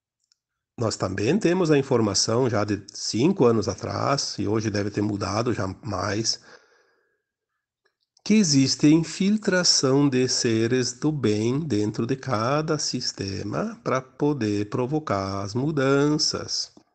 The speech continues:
Então, em cada sistema, cinco anos atrás, a informação que veio, a estatística que veio do alto, dizia que em torno de dez por cento dos profissionais de cada área eram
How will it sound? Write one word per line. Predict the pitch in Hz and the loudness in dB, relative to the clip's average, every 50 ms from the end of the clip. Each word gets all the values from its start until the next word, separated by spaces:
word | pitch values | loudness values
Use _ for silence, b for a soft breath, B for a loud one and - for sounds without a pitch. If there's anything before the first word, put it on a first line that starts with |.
| _ _ _ _ _ _ _ _ _ _ _ _ _ _ _ _ _ _ _ _ _ _ _ _ _ - | _ _ _ _ _ _ _ _ _ _ _ _ _ _ _ _ _ _ _ _ _ _ _ _ _ 0
Então, | 131 123 123 127 131 135 135 151 170 185 196 190 170 151 117 - _ _ _ _ _ _ - | 0 0 2 2 4 6 6 6 6 6 4 2 0 -6 -12 -20 _ _ _ _ _ _ 4
em | 165 175 170 | 4 4 6
cada | - 151 156 185 226 262 269 247 180 | 6 6 6 8 6 6 6 4 2
sistema, | - - 131 120 - - 131 113 127 147 160 156 123 101 95 98 | 2 2 -2 -2 -2 0 0 2 2 4 4 4 2 0 -2 0
cinco | - - - 214 262 - - 165 | 0 0 2 2 0 2 4 4
anos | 170 170 151 | 4 4 4
atrás, | 135 123 117 - 101 101 113 139 143 127 113 120 | 2 2 0 0 -2 0 0 2 2 2 2 2
a | 113 | 0
informação | 113 - 120 110 110 107 98 - - 123 139 | 0 0 0 0 2 0 0 0 0 -2 -2
que | 139 135 | 0 0
veio, | 117 107 110 107 123 143 147 135 | 0 0 0 2 2 2 4 2
a | 110 | 2
estatística | 101 - - 127 104 - - 160 196 226 214 - - 143 117 - 107 | 0 0 -2 -2 -4 -2 0 2 4 4 4 4 2 0 0 2 0
que | 98 - 104 | 0 -2 -4
veio | 101 107 107 110 120 117 113 | -2 0 0 2 2 2 0
do | 104 101 101 110 | 0 0 -2 0
alto, | 104 117 127 131 127 127 127 - 120 107 101 - b b b b b b b b b b b b b b _ _ - | 2 4 4 4 4 2 0 -4 -6 -6 -6 -8 b b b b b b b b b b b b b b _ _ -2
dizia | 151 175 156 135 147 156 165 156 | 0 2 4 6 8 8 8 8
que | 160 180 175 165 156 151 147 b b b b b b b b b b b _ _ - | 6 6 6 6 6 4 0 b b b b b b b b b b b _ _ 2
em | 277 269 233 | 4 4 4
torno | 233 - 190 196 202 202 196 196 | 6 8 10 10 10 10 8 6
de | 165 | 8
dez | 165 170 175 180 185 180 170 - | 8 8 8 8 8 6 6 4
por | - - 175 170 | 4 2 2 2
cento | - - 156 151 151 156 165 160 160 | 4 4 6 6 8 6 6 4 2
dos | 147 139 - | 0 0 2
profissionais | - 147 143 - 143 - - 151 143 127 120 135 143 143 143 143 135 | 0 0 2 2 -2 2 4 4 6 6 6 6 6 6 6 6 4
de | 139 | 2
cada | 135 - 143 139 135 127 | 2 4 4 4 6 4
área | 113 113 123 131 135 131 127 131 127 127 127 131 135 135 | 6 6 6 6 6 6 4 4 2 2 2 0 -2 0
eram | 120 117 120 117 117 120 123 127 123 | 2 2 2 2 2 0 -2 -4 -6